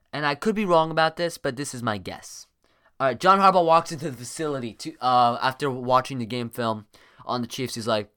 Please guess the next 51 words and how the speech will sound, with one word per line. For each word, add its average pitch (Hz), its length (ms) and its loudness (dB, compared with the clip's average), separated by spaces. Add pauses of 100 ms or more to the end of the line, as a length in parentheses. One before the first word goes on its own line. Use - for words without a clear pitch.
(140)
and 110 120 -4
the 110 60 -4
Browns, 98 320 -4
he's 107 120 -10
like, 101 240 -6 (640)
"All 131 100 2
right, 117 200 2 (400)
we 139 120 -6
made 160 180 -2
some 160 100 -10
mistakes 147 280 -4
versus 135 220 -8
the 123 40 -8
Browns. 123 480 -2 (240)
Here's 135 200 -10
a - 20 -20
couple 123 160 -4
stuff 120 220 -4
we 120 80 -8
can 107 140 -12
fix. - 360 -8 (220)
This 151 160 -6
is 151 100 -4
a 135 60 0
really, 117 420 -4 (140)
I'm 117 100 -6
sorry, 107 220 0
we 104 120 -10
made 139 220 -6
some 123 140 -10 (220)
ex-, 123 200 -14
mistakes 127 340 -8
against 113 220 -8
the 98 60 -14
Chiefs. - 480 -6 (480)
Here's 165 160 -8
some 143 100 -10
stuff 123 260 -4
we 123 120 -6
need 110 200 -8
to 98 60 -16
fix. - 320 -10 (260)
We 175 100 -4
got 190 140 6
a 151 60 -2
really 127 240 -2
good 110 180 -6
Browns 98 280 -6
team 98 180 -12
coming 98 260 -10
on. 90 200 -12